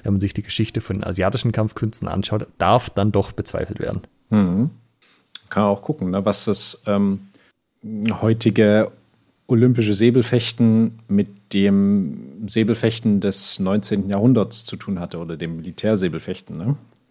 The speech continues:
Speaker 1: Ja. Was ich schön finde, ist eben auch, dass dieses System ja offensichtlich keine Wirkung im Nahkampf hat.
Speaker 2: Ja.
Speaker 1: Man, also
Speaker 2: Auch
Speaker 1: das
Speaker 2: sehr
Speaker 1: wird jetzt
Speaker 2: schön.
Speaker 1: nicht gen-,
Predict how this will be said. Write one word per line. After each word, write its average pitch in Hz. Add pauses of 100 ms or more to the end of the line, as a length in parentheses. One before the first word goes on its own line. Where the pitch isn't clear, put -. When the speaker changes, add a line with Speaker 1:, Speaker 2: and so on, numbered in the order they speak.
(260)
Speaker 1:
Ja. 110 (680)
Was 123
ich 170
schön 180
finde, 185
ist 135
eben 139
auch, 113
dass -
dieses 117
System 127
ja 120
offensichtlich 110
keine 101
Wirkung 107
im 87
Nahkampf 90
hat. - (180)
Speaker 2:
Ja. 113 (120)
Speaker 1:
Man, 101 (380)
also 104
Speaker 2:
Auch -
Speaker 1:
das 117
Speaker 2:
sehr -
Speaker 1:
wird 165
jetzt 226
Speaker 2:
schön. 185
Speaker 1:
nicht 175
gen-, 127